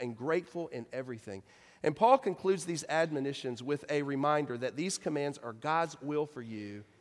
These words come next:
in Christ Jesus. God commands you to be joyful, prayerful,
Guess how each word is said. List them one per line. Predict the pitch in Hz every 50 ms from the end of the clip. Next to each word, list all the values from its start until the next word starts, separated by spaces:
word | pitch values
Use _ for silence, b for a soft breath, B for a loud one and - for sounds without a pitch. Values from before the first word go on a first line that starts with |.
| _ _ _
in | - 117
Christ | - - 143 123 120 117 - -
Jesus. | - 107 90 - - - - b b b b b - 123
God | 123 180 202 220 240 240 202 -
commands | - 208 156 160 170 180 185 180 180 165 139 131
you | 127 120
to | 117 -
be | 123 127 123
joyful, | 113 107 147 170 196 202 202 - 190 190 185 180 b b b b b b _
prayerful, | - 190 180 175 175 170 - 170 160 160